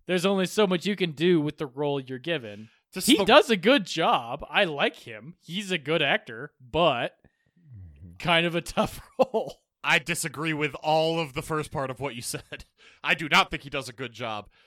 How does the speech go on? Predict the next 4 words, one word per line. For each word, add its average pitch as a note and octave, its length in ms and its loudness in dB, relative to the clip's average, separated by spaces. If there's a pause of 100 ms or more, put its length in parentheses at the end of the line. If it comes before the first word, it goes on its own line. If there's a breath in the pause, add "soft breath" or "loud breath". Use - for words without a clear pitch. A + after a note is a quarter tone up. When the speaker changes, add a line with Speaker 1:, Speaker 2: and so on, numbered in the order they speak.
(1500 soft breath)
Speaker 1:
I, G3+ 180 4 (120)
okay. D#3+ 360 0
I, G3+ 80 4
I, C4 280 2